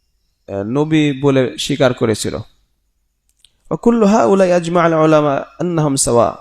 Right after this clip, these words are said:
আর আলেমগণ এদের সবার বিষয়ে একমত যে যারা এদেরকে নবী বলে বিশ্বাস করেছিল, এরা কুফরির ক্ষেত্রে সবাই সমান।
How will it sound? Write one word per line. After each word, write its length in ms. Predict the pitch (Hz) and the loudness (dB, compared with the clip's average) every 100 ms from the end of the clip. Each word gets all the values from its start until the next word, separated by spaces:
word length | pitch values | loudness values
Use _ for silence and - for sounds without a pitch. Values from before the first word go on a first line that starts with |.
| - _ _ _ _ _ _ _ _ _ _ _ _ _ - | -20 _ _ _ _ _ _ _ _ _ _ _ _ _ -10
আর 140 | 113 | -6
আলেমগণ 480 | 95 156 175 170 160 | -4 -2 -2 -2 -2
এদের 160 | 156 | -4
সবার 400 | - 160 170 202 | -6 -6 -2 -2
বিষয়ে 240 | 190 - 156 | -2 -2 -2
একমত 340 | 139 151 143 | -2 -2 -2
যে 220 | 135 135 127 - _ 135 | 0 -2 -2 -10 _ -4
যারা 300 | 135 123 151 | 0 4 2
এদেরকে 460 | - 160 160 160 | 0 -2 -2 -2
নবী 300 | 147 165 202 | -2 0 0
বলে 260 | 185 175 165 | 0 2 0
বিশ্বাস 480 | 139 143 - 170 - | -2 -6 -4 -4 -2
করেছিল, 320 | 165 147 151 | -2 0 0
এরা 180 | 139 139 | 2 0
কুফরির 440 | 165 160 175 170 | -2 -4 0 -2
ক্ষেত্রে 260 | 170 156 151 | -2 -4 -4
সবাই 300 | 147 147 180 | -2 0 0
সমান। 380 | - 143 101 | -2 -2 -2